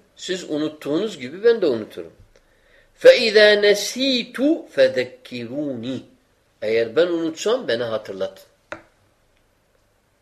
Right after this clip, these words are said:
Gördünüz mü? Burada niye Allah Teala sıfır hata, hiç hata yapmaz Resul? Bunlarda da yapmasaydı ne olurdu? Şeytanın eline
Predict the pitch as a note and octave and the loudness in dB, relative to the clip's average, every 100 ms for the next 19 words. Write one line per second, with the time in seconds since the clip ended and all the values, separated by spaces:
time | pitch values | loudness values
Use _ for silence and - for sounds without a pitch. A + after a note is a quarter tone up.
0 | - G#2 G#2 D#3+ C4 G3+ F#2+ _ _ _ | -8 -6 -6 -6 -8 -10 -16 _ _ _
1 | _ _ _ _ _ - C#3 G#3+ F#3+ E3 | _ _ _ _ _ -10 -4 -2 0 -2
2 | D3+ G#3 C4 C#3+ A#2+ A#2 A2 G#2+ A2+ G2+ | 2 2 2 0 -6 -8 -8 -4 -4 -6
3 | - _ _ _ _ _ _ _ _ - | -12 _ _ _ _ _ _ _ _ -14
4 | - G#3+ - F3+ - C3 - A#2 G3 - | -8 -8 -8 -10 -4 -4 -4 -8 -6 -6
5 | - F3 D3 D3 C3 A2+ A2+ A2+ F#2+ G2 | -4 -4 -2 2 0 0 -8 -8 -8 -8
6 | F#2+ - F2 - _ _ _ _ A2 A#2+ | -8 -10 -16 -20 _ _ _ _ -4 -2
7 | C3 F#3 E3+ B2 G#2+ A2+ - A2 A#2 E3 | 2 4 4 2 -2 -10 -6 -6 -4 -4
8 | C#3+ A2 D#3 G#3+ - _ _ _ _ _ | -4 -4 -4 -6 -8 _ _ _ _ _
9 | _ - D#3+ - B2+ C3 A#2+ A#2 | _ -2 0 0 -6 -6 -6 -4